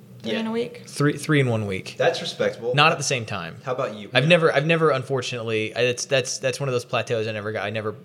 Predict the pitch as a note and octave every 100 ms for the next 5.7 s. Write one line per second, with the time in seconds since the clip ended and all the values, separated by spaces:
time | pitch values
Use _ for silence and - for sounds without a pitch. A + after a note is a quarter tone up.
0 | - B2 - - C3+ B2 A2+ C3+ A#2 A#2+
1 | A2 A2 - A2+ G#2+ G#2 G2+ G2+ G2+ -
2 | C3 B2+ A2+ - - A#2 - - A2+ -
3 | _ _ - - - D3 D#3 C#3+ A#2+ A2+
4 | B2+ A#2+ A2+ A2 G#2+ G#2 G#2 G2 G2 G2
5 | G2+ G2 F#2+ F#2 F#2 F#2